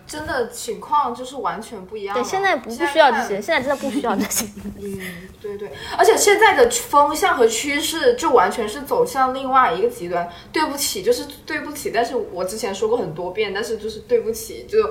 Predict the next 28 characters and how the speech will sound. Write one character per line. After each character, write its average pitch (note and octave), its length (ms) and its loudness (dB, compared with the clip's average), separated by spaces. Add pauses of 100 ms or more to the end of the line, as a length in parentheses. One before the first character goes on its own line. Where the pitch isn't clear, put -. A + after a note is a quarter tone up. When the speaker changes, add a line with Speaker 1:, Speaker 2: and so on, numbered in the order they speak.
(240)
Speaker 1:
我 A3 100 2
想 G3+ 240 4
说， G#3+ 440 2 (180)
就 B3+ 120 -2
是 G#3 580 4 (120)
敦 A#3 220 8
刻 C4+ 160 4
尔 A3+ 80 4
克 A#3 480 4
和， F3 600 2 (300)
我， - 120 0
哎， - 120 4
不 A#4+ 140 8
仅 - 120 8
是 G4+ 100 8
我 - 180 6
吧， G#3+ 160 6
你 G#3+ 140 2
也 B3+ 120 6
觉 F#3+ 220 2
得， F#3+ 280 2 (200)
Speaker 2:
嗯。 A#3 80 -2
Speaker 1:
露 C4 60 2
露 D#4 200 6
之 B3 80 -2
前 B3 180 0
也 F#3 120 0
说， F#3+ 500 -2